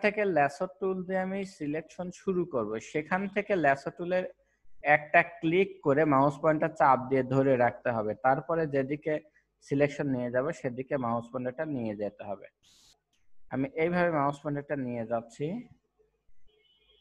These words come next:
তারপরে এইভাবে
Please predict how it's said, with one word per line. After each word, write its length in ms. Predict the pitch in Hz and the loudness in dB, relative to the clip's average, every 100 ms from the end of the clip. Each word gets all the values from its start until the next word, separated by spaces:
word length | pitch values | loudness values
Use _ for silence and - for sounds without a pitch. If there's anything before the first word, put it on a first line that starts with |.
| _ _ 719 427 415 _ 427 427 427 _ - - - - - - _ _ _ - | _ _ _ _ _ _ _ _ _ _ -20 -20 -20 -20 -20 -20 _ _ _ 0
তারপরে 340 | 139 156 151 147 160 | 2 2 2 0 -2
এইভাবে 380 | 160 175 165 165 | 0 0 0 0